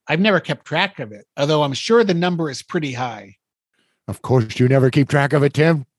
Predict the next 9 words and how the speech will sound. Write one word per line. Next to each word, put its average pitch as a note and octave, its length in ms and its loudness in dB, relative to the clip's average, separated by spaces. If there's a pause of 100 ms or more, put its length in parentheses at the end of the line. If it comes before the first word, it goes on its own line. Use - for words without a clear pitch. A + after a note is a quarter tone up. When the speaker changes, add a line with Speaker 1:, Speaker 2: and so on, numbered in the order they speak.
(220)
Speaker 2:
Goodness D3+ 400 0
gracious, C#3 420 0
we G3 100 -4
can't F3+ 220 -4
have F3+ 80 -2
that F3+ 160 -2
information E3+ 500 -8
written E3+ 240 -4
down. E3+ 360 -6